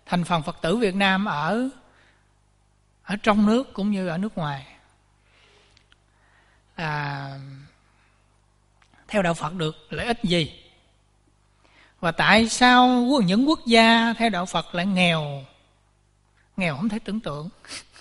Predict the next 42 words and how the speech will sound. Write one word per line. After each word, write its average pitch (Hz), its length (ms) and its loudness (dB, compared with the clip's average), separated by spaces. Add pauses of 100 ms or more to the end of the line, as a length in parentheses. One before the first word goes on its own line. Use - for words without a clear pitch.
(520)
<laughs> - 1200 -20
Những 254 160 4
người 196 240 6
theo 226 120 4
Đạo 208 180 2
Thiên 240 220 2
Chúa 349 240 2
thì, 160 500 -2 (380)
hoặc 190 160 -2
là 185 80 4
những 190 200 0
người 202 120 2
theo 226 140 0
Đạo 196 140 0
Hồi 170 360 0
nó 196 80 -4
giàu, 175 360 0
nó 196 60 -6
giàu 185 220 -4
không 277 320 2
thể 208 160 0
tưởng 226 220 -4
tượng. 156 240 -8 (1000)
<laughs> - 1200 -20
Vậy 214 120 6
thì 208 220 4
đi 214 120 2
tu 262 300 8 (1400)
để 233 100 -6
làm 185 240 -4
chi 262 280 2
cho 247 160 2
mà 220 180 2
cuối 311 160 0
cùng 170 300 0
nó 202 60 -2
nghèo 196 280 2
quá 240 420 2
nghèo 180 220 2
thầy 165 180 -4
ơi? 220 380 4
<laughs> - 40 -20